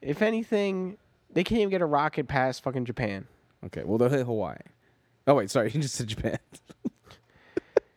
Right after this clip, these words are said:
Speaker 1: That's what I'm saying. I don't know. I don't know. I, I think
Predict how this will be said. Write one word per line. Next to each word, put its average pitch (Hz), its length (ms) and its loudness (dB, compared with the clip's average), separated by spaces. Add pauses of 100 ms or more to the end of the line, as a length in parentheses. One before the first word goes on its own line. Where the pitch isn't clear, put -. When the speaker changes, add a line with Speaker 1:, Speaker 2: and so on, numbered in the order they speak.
(220)
Speaker 1:
That's 143 160 -6
what 165 100 4
I'm 139 120 0
saying. 78 300 -6
I 139 140 2
don't 147 100 2
know. 107 200 -4 (920)
I 127 60 0
don't 131 160 2 (280)
know. 131 80 -4 (180)
I, - 100 0
I 143 40 2
think 143 300 -2